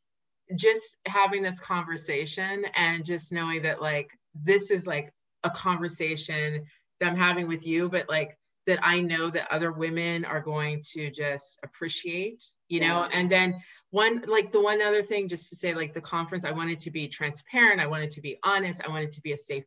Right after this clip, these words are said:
Speaker 1: place. And I think, it, you know, the fact that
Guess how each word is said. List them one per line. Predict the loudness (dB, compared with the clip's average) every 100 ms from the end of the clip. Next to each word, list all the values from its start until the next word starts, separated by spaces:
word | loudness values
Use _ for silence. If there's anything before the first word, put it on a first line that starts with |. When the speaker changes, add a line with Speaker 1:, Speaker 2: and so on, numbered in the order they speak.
| _
Speaker 1:
place. | -2 0 -2 -6 -16 _ _ _ -2
And | 2 2
I |
think, | 4 2 2
it, | -2 -4
you | -4
know, | -2 -4 -6 -10 _ _ _ -6
the | -4
fact | 2 4 4 2
that | 4 4 2